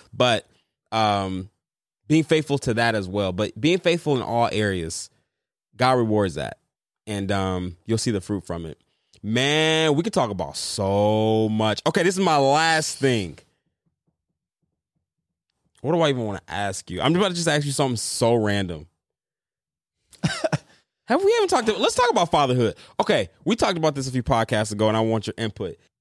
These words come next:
You have two boys, so the perspective could be a little different, and you can share whatever you wanna share with how you and Kyra are gonna do this. But Savannah and I, we had this discussion again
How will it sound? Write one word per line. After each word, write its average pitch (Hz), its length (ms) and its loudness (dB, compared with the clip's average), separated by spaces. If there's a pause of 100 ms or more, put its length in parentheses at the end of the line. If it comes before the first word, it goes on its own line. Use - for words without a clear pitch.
You 135 140 2
have 147 220 2
two 185 220 2
boys, 117 560 2
so 123 240 0
the 117 100 0
perspective 131 580 -2
could 127 120 -2
be 120 60 2
a 117 60 4
little 113 200 2
different, 117 520 0
and 98 580 -4 (300)
you 110 100 -20
can 117 80 -6
share 123 220 2
whatever 113 220 2
you 107 100 2
wanna 107 180 0
share 101 260 -2
with 101 120 0
how 95 120 -2
you 95 140 -2
and 95 80 -6
Kyra 98 220 0
are 95 80 -4
gonna 92 180 -8
do 87 160 -8
this. 85 160 -6
But 92 260 -2 (380)
Savannah 139 480 2
and 120 120 2
I, 104 140 2
we 123 100 4
had 127 120 0
this 113 120 0
discussion 107 480 -2
again 101 800 0